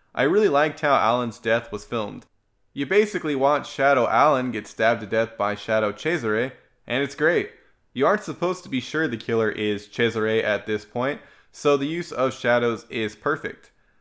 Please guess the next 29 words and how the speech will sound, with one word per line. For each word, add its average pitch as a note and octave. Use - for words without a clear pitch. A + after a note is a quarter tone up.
I C#3
did F#3+
find E3
the C3
twist -
ending C#3+
to -
be G#2
rather G#2+
cheap, C#3
given C#3+
that A#2+
the A2
twist C3+
basically A#2+
means A2
everything B2+
that G#2
happened A2
didn't, B2+
but C3
this F3+
was D3+
one E3+
of D#3+
the C3+
first D3+
twist D3
endings. A2